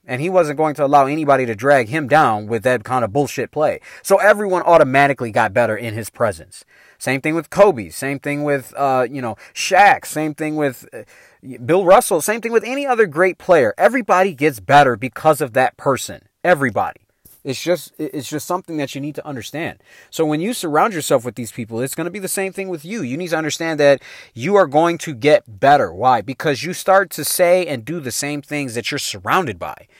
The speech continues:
That's why when you hear that whole term, "misery loves company," it's because people are just regurgitating the same thing that they hear.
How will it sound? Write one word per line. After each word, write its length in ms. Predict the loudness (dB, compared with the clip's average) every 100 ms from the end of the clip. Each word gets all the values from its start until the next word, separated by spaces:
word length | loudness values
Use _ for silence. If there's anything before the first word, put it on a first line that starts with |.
| _ _ _ _
That's 220 | -2 4
why 140 | 4
when 180 | 4 -2
you 80 | -4
hear 180 | -4 2
that 260 | 2 2
whole 200 | -2 -4
term, 320 | -4 -4 -2
"misery 280 | -2 -2 -2
loves 240 | 0 -2 -2
company," 400 | -4 -4 -6 -6
it's 120 | -6
because 320 | -8 -4 -4
people 340 | -4 -6 -2 2
are 180 | 2 2
just 200 | -4 -6
regurgitating 600 | -2 -2 -2 -4 -6 -6
the 60 |
same 220 | -6 -6 -6
thing 180 | -8
that 100 | -6
they 140 | -6 -8
hear. 440 | -6 -2 0 -2